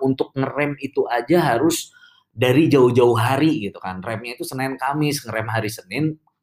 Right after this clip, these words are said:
stopnya itu hari Kamis gitu. Dan mereka itu harus bener-bener jaga jarak, ya, "Udah pelan-pelan aja, alon-alon bang." Nah yang untuk mobil juga, ngapain lo? Tadi motor jalanan, eh, start stopnya dari lampu merah. Ini mobil juga di,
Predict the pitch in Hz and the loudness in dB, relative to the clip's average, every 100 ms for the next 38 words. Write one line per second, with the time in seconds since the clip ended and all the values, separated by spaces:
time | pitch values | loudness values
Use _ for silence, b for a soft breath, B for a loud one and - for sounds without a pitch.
0 | _ _ - - - - 110 101 151 139 | _ _ -16 -4 -4 -2 -4 0 0 0
1 | 113 127 165 156 151 - 90 - _ _ | -2 -4 0 0 0 -2 -8 -16 _ _
2 | _ _ _ - 127 131 120 139 180 151 | _ _ _ -2 2 2 0 0 2 2
3 | 117 113 120 160 127 110 101 113 135 127 | 0 2 2 2 2 0 0 0 0 -2
4 | 107 160 160 - 156 156 143 135 127 131 | 0 -2 -2 0 0 0 -2 -4 -8 -8
5 | 127 127 123 135 135 131 131 120 113 110 | -8 -8 -8 -8 -6 -2 -2 -2 -2 -4
6 | - 123 127 135 135 113 98 110 127 131 | -4 -4 0 0 2 0 2 4 4 2
7 | 139 107 - _ _ _ _ _ _ 131 | -4 -12 -20 _ _ _ _ _ _ 2
8 | 151 151 156 151 135 123 202 151 101 92 | 4 2 2 2 2 6 6 6 2 -4
9 | - _ _ _ _ 113 117 113 120 156 | -8 _ _ _ _ -8 -6 -8 -2 0
10 | 156 123 87 - _ - 139 180 165 147 | 0 -2 -6 -14 _ -6 0 4 2 2
11 | 170 127 113 107 117 123 131 123 101 - | 0 2 0 0 -2 -2 -6 -8 -14 -12
12 | 117 113 113 - - 123 117 - 123 113 | -6 -4 -6 -6 -2 -2 -4 -8 -6 -6
13 | 143 147 120 110 120 117 107 107 110 104 | -6 -2 0 2 0 -2 -4 -4 -4 -4
14 | 98 90 87 113 202 165 147 208 131 113 | -4 -6 -8 -4 -2 0 2 2 2 0
15 | 104 110 | -2 -4